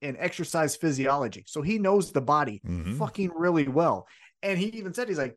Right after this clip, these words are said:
Speaker 1: "I get that they're not hitting in the chin,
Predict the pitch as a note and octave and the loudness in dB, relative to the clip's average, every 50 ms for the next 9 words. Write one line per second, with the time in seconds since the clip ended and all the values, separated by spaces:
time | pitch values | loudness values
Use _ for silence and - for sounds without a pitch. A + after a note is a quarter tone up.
0 | _ _ _ - A#3 B3 F3+ D#3 G3 A3+ A3+ A3+ F3+ E3 F3+ E3 E3 E3+ E3 F#3+ | _ _ _ -2 0 0 2 4 4 4 4 2 0 0 0 2 2 2 0 0
1 | - A#2 A2 D#3 F3 F#3 G3 F3+ E3+ - E3+ E3 E3 D3 B2+ - - - - C3+ | -4 -4 -2 0 0 0 0 -2 -4 -4 -4 -2 -2 -2 -2 -4 -6 -6 -4 -4
2 | D#3 G3+ A#3+ C4 | -2 -4 -4 -6